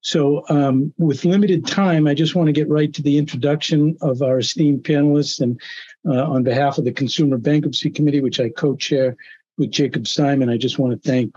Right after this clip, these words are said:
personally, uh, our panelists, Stephanie Pelton and Kate Nicholson. Um, Stephanie, uh, is an associate at Madoff and Corey in Foxborough, Massachusetts.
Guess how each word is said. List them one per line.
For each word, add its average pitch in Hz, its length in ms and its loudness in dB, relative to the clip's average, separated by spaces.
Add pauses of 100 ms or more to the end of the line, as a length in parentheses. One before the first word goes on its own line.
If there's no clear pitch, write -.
personally, 123 600 -2 (400)
uh, 117 260 0 (180)
our 123 180 0
panelists, 135 580 0
Stephanie 127 460 -2
Pelton 123 440 -2
and 110 160 -2
Kate - 240 -2
Nicholson. 120 560 -4 (500)
Um, 120 360 -2
Stephanie, 180 800 0 (160)
uh, 131 340 2
is 131 160 0
an 135 80 2
associate 156 640 2 (240)
at 127 220 0
Madoff 143 640 0
and 120 200 0 (140)
Corey 190 500 2 (360)
in 139 160 2
Foxborough, 170 760 0
Massachusetts. 170 880 0